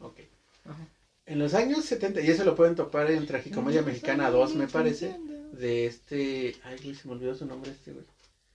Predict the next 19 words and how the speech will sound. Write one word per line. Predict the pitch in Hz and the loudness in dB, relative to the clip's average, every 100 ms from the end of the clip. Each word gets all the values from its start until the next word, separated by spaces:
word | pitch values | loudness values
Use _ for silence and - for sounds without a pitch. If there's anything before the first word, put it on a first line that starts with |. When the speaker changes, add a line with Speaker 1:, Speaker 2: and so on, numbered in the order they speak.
| _ _ | _ _
Speaker 1:
José | - 143 160 | -8 2 4
Agustín, | 160 - - - _ - | 4 0 -8 -12 _ -10
de | 135 | -10
José | - 139 | -6 -2
Agustín, | 147 151 175 208 | -2 -2 -8 -8
de | 170 165 127 | -6 -6 -4
Tragedia | 123 120 147 147 | -6 -4 -4 -4
Mexicana | 123 - 135 131 | -6 -6 -4 -2
uno | 127 143 123 | 0 0 0
o | |
dos, | 120 - | 0 -2
no | 127 | -6
me | 127 | -8
acuerdo | 117 123 | -6 -6
bien | 117 120 | -8 -6
cuál | 127 | -4
de | 120 | -4
las | 107 117 | -4 -6
dos. | 170 | -8